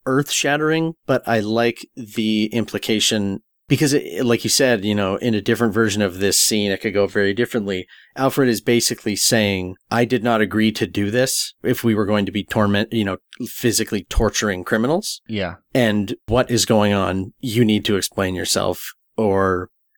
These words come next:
Speaker 1: who knows
Speaker 2: Yeah,
Speaker 1: how
Speaker 2: well,
Speaker 1: involved I'm gonna stay." <laughs>
Speaker 2: And when I talk, when I talk about how y-, this scene tells you everything you need to know about Batman, it's probably anytime I've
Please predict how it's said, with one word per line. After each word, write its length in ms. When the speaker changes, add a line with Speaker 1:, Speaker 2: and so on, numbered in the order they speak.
Speaker 1:
who 160
knows 300
Speaker 2:
Yeah, 80
Speaker 1:
how 60
Speaker 2:
well, 80
Speaker 1:
involved 280
I'm 120
gonna 140
stay." 260
<laughs> 160
Speaker 2:
And 520
when 220
I 60
talk, 240
when 140
I 60
talk 260
about 240
how 140
y-, 140
this 200
scene 240
tells 180
you 80
everything 320
you 60
need 160
to 40
know 140
about 240
Batman, 440
it's 180
probably 500
anytime 640
I've 280